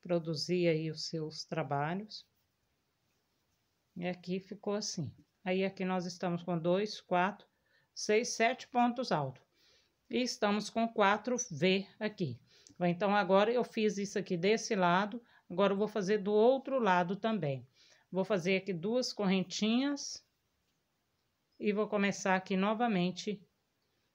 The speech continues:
essa parte do leque pra mim ficar com sete pontos altos aqui. Vou fazer um V em cada um deles aqui. Vou fazer aqui e já volto com vocês. Pronto, e assim tá ficando. Agora eu vou fazer essas carreiras aqui repetindo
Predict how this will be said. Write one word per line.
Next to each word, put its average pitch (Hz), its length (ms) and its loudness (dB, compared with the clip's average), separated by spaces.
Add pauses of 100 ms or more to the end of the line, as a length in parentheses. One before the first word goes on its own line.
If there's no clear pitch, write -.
(120)
essa 190 280 0
parte 175 380 0
do 170 140 -2
leque 185 360 2
pra 202 180 -2
mim 202 140 2
ficar 190 260 -2
com 202 100 -6
sete 185 380 -2
pontos 165 400 -4
altos 160 340 -4
aqui. 208 260 -4
Vou 226 140 -6
fazer 220 300 -4
um 247 140 -2
V 196 340 -2 (380)
em 190 120 -4
cada 190 260 0
um 180 140 2
deles 175 320 0
aqui. 208 320 -8 (420)
Vou 196 100 -4
fazer 190 340 0
aqui 185 160 -6
e 190 40 -2
já 214 140 -2
volto 185 320 -2
com 190 120 -2
vocês. 165 540 -8 (1300)
Pronto, 170 600 -6 (240)
e 180 80 -6
assim 175 280 -4
tá 208 120 -6
ficando. 147 500 -8 (400)
Agora 254 320 4
eu 285 40 0
vou 302 120 2
fazer 220 380 0
essas 208 320 -2
carreiras 170 500 2
aqui 170 220 -4
repetindo 170 680 0